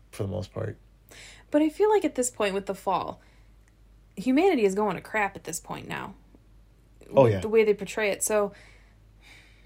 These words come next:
Speaker 2: unless it was crazy early on in the fall, but it didn't seem like the, any military, like, it didn't seem like any military had a grip on everything that was happening. It seemed like it went downhill real fast.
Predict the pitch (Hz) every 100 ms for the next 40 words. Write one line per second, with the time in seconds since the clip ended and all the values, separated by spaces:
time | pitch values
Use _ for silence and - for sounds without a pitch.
0 | _ _ - - 220 233 320 359 254 190
1 | - - 226 226 202 185 175 170 170 165
2 | 165 165 170 - - - _ _ _ -
3 | - - _ _ - _ _ - 226 208
4 | 202 208 196 - 311 370 - 254 247 226
5 | 202 190 - - _ - - - - 220
6 | 285 208 180 175 185 160 160 175 - -
7 | - _ - 202 202 247 247 226 196 196
8 | 220 196 165 170 170 156 156 185 170 165
9 | 165 185 - - _ - _ - 190 185
10 | 208 196 - - 185 185 180 180 185 170
11 | 170 165 175 165 - 196 220 208 208 202
12 | 180 196 190 190 180 180 180 175 170 175
13 | 190 180 - - - - -